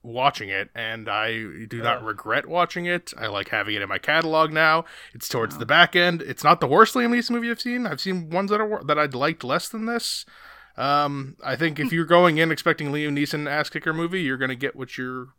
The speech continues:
Speaker 1: you're looking for. And me to other Brennans, I would say this is perfectly, perfectly fine C level material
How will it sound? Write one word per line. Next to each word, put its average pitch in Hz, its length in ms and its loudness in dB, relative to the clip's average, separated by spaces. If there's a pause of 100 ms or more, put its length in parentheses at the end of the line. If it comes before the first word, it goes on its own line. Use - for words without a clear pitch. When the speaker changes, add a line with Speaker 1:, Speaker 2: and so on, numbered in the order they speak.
Speaker 1:
you're 139 460 -8
looking 156 240 -8
for. 101 420 -10
And 104 380 -10
me 131 380 -2
to 131 180 -6
other 127 200 -4
Brennans, 175 460 -2
I 120 80 -6
would 143 220 -6
say 139 160 -6
this 139 200 -10
is 147 80 -12
perfectly, 151 540 -8 (400)
perfectly 220 400 8
fine 175 480 6
C 170 320 -2
level 151 240 2
material 127 640 -2